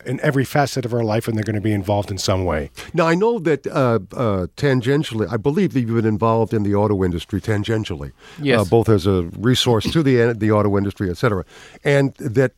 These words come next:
Speaker 2: this, this massive computing ability is being used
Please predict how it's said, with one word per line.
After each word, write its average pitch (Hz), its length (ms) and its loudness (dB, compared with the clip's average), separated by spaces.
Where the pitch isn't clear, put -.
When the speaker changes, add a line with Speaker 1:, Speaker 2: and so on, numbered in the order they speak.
Speaker 2:
this, 131 300 -2
this 135 220 -2
massive 147 460 0
computing 127 500 2
ability 90 500 0
is 104 140 -4
being 107 320 0
used 113 500 0